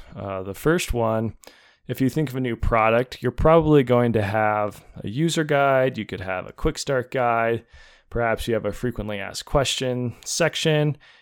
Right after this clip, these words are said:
and in that section you have getting started, and then you also created a video that you send out to everyone who buys the product, and that tells them essentially the same thing. How do you get started with this product? And then let's say all of that's sent out,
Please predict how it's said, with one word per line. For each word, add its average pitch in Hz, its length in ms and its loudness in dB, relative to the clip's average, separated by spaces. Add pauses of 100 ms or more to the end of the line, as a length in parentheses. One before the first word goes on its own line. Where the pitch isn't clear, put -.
(100)
and 117 100 -2
in 120 100 0
that 110 140 -4
section 117 380 -2
you 110 80 -4
have 101 300 -4
getting 98 280 -6
started, 139 720 0 (100)
and 110 140 -10
then 110 80 -8
you 107 120 -4
also 104 260 -4
created 101 380 -6
a 95 40 -8
video 131 800 2 (360)
that 104 120 -8
you 113 80 -4
send 113 300 -4
out 110 220 -2
to 113 160 -4
everyone 110 360 -2
who 101 120 -6
buys 95 280 -6
the 101 100 -10
product, 127 560 2
and 110 100 -6
that 104 140 -6
tells 104 260 -6
them 98 280 -12 (560)
essentially 110 380 -6
the 98 40 -6
same 110 240 -6
thing. 170 300 2
How 110 140 -2
do 107 80 -4
you 101 60 -6
get - 160 -10
started 127 360 0
with 104 140 -6
this - 180 -10
product? 135 600 -2 (720)
And 135 160 2
then 170 400 6
let's 151 180 2
say 127 220 4
all 143 240 4
of 143 60 2
that's 135 220 2
sent 127 280 -4
out, 110 320 0